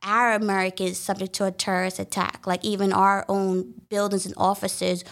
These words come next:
were targeted and bombed. Our regional director, Alex O'Day, was assassinated.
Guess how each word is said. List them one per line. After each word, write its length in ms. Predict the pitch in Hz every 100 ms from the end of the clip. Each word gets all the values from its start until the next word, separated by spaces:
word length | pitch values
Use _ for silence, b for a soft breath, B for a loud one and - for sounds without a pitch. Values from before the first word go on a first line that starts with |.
| B
were 120 | 190
targeted 580 | 190 185 185 185 185 185
and 160 | 180
bombed. 400 | 180 175 95 95 - B B
Our 280 | 180 180 180
regional 460 | 180 214 208 196 185
director, 460 | 190 190 190 -
Alex 340 | 185 185 180 202
O'Day, 520 | 214 214 196 185 185 B B
was 160 | 196 185
assassinated. 960 | 180 - 202 226 - 185 175 180 175